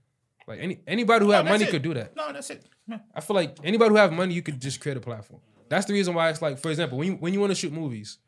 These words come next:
Speaker 2: Mm-hmm.
Speaker 1: like, you go find investors to give
Speaker 2: Mm-hmm.
Speaker 1: you money.
Speaker 2: Mm-hmm.
Speaker 1: You're the one shooting the movie. You're the one writing it. You're the one doing all these other things.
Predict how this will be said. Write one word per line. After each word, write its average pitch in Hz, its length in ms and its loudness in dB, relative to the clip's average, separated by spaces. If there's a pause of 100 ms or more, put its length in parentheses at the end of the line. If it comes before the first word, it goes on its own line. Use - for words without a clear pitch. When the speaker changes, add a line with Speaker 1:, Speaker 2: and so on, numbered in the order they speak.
(100)
Speaker 2:
Mm-hmm. 90 400 -18
Speaker 1:
like, 117 260 -10 (240)
you 143 120 -8
go 170 120 0
find 165 240 -2
investors 131 640 -6 (120)
to 135 100 -8
give 139 200 -2
Speaker 2:
Mm-hmm. 143 40 -4
Speaker 1:
you 131 80 -4
money. 120 300 -8 (260)
Speaker 2:
Mm-hmm. 85 240 -14
Speaker 1:
You're 151 180 -2
the 185 80 2
one 170 200 0
shooting 151 220 -6
the 139 60 -4
movie. 139 200 -4
You're 151 100 -2
the 160 60 -2
one 143 120 -2
writing 143 280 -4
it. 135 60 -8
You're 139 120 -4
the 147 60 -4
one 135 260 -6
doing 127 220 -6
all 131 80 -4
these 117 140 -6
other 120 160 -10
things. 135 400 -12